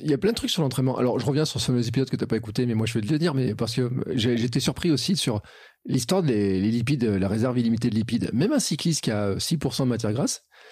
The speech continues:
il a encore suffisamment de lipides pour carburer sur les lipides. Et alors, ce que m'a dit, et ça, c'est, euh, dans un épisode, il m'a dit, mais en fait, ils sont pas placés pareil que, euh, sur un sportif de haut niveau. Bah, ils sont peut-être pas visibles, ils sont peut-être pas stockés de la même manière, mais en fait, ils sont toujours là. Et le corps est capable d'aller les chercher, mais différemment.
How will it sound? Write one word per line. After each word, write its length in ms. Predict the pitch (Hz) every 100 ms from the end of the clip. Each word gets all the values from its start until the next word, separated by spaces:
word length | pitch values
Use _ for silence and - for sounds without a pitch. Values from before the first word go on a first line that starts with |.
| - - -
il 120 | 135
a 60 | 147
encore 240 | 156 120
suffisamment 360 | - 185 156 139
de 40 |
lipides 260 | 127 123 180
pour 140 | 117
carburer 340 | - 131 139 156
sur 120 | 123
les 60 |
lipides. 400 | 113 110 190 269 - -
Et 60 |
alors, 220 | 131 123 -
ce 100 | -
que 100 | -
m'a 200 | 104 104
dit, 380 | 95 135 135 - -
et 120 | 95
ça, 240 | - 104
c'est, 300 | 90 - 85
euh, 100 | 82 - - _
dans 200 | 117 104
un 120 | 90 98
épisode, 240 | 113 196 - - - - -
il 40 |
m'a 40 | 123
dit, 120 | 175
mais 80 | 139
en 60 |
fait, 220 | 123 247
ils 60 | -
sont 100 | 123
pas 120 | 120
placés 260 | 214 151 -
pareil 220 | 151 180
que, 100 | 147
euh, 480 | 120 113 107 - -
sur 180 | - 135
un 60 |
sportif 280 | 135 135 147
de 80 | 127
haut 80 | 127
niveau. 380 | 123 123 330 _ - -
Bah, 180 | - 113
ils 60 | 123
sont 140 | 139
peut-être 160 | 131 120
pas 100 | 180
visibles, 320 | 180 139 151
ils 40 | 127
sont 120 | 113
peut-être 180 | 139 -
pas 100 | 147
stockés 240 | - 131
de 60 | 113
la 40 |
même 140 | 104 110
manière, 220 | 226 240
mais 100 | 117
en 40 |
fait, 220 | 98 269
ils 60 | 135
sont 120 | 101
toujours 380 | 92 196 147 113
là. 240 | 120 - _ _ -
Et 60 | 117
le 100 | 110
corps 260 | 185 302
est 60 | 131
capable 240 | 123 147
d'aller 160 | 143 110
les 40 |
chercher, 320 | 104 101 - 240
mais 100 | 127
différemment. 560 | 131 - 185 160 120